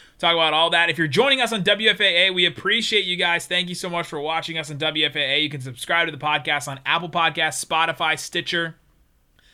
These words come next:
Google Play, all that kind of stuff. So subscribe to the podcast. Listen to us. We're five days a week there. And if you're listening on the podcast five days a week, we're still going. And this is gonna be the, one of the craziest, you know, times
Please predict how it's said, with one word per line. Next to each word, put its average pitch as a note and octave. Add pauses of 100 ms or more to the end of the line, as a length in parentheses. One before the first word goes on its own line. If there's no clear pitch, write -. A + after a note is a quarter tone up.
(280)
Google F#3+
Play, F3
all E3+
that E3+
kind E3+
of D3
stuff. D#3
So -
subscribe D3
to D3+
the C#3
podcast. D3+
Listen F3+
to F#3
us. E3+
We're D#3
five E3+
days D#3+
a D3
week C#3
there. D#3+ (320)
And D#3
if E3+
you're A3
listening C4
on C4
the B3+
podcast B3+
five E3
days D#3
a D3
week, C#3+
we're D3+
still A3
going. F#3+
And D#3 (260)
this C4+
is D4
gonna C4
be A3
the, E3+ (140)
one F3+
of A3
the G3
craziest, G#3+ (100)
you E3
know, C3+
times C3+